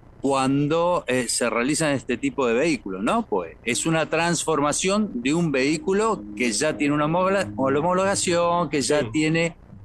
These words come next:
Speaker 1: una, una condición para poder ser usados. Cuando se modifican, también hay que tener en cuenta toda esa estructura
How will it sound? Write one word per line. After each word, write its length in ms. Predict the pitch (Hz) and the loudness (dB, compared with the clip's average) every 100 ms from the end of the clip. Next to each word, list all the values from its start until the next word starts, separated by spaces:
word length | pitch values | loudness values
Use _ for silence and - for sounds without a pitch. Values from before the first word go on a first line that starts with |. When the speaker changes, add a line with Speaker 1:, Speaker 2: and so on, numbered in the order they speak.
| - - | -18 -4
Speaker 1:
una, 720 | 135 156 156 151 143 131 123 - - - | 0 2 2 2 2 0 -2 -8 -10 0
una 300 | 185 180 - | 2 2 0
condición 720 | 165 160 160 175 - 185 202 | 2 2 2 2 0 0 2
para 200 | 180 127 | 0 0
poder 260 | 127 131 120 | 2 0 0
ser 200 | 127 117 | -2 -2
usados. 580 | - 98 87 82 - - - | 0 -2 -2 -8 -18 -20 -12
Cuando 240 | 92 110 | -6 -4
se 160 | - 127 | 0 0
modifican, 760 | 156 202 208 196 - 160 208 - - - - - - - - | 2 2 0 -2 0 0 -2 -4 -18 -20 -20 -20 -20 -20 -2
también 640 | 160 175 233 180 156 170 - | 0 2 2 2 2 -2 -2
hay 320 | 139 160 170 | 0 0 0
que 400 | - 170 180 185 - | -2 0 0 -2 -4
tener 260 | 139 135 170 | -2 0 2
en 160 | 185 175 | 0 0
cuenta 480 | 185 160 147 160 | 0 0 0 -2
toda 420 | 156 220 233 202 147 | -2 0 0 2 2
esa 180 | 143 | 0
estructura 760 | 123 113 135 131 156 135 143 | -2 0 -2 -2 -2 0 0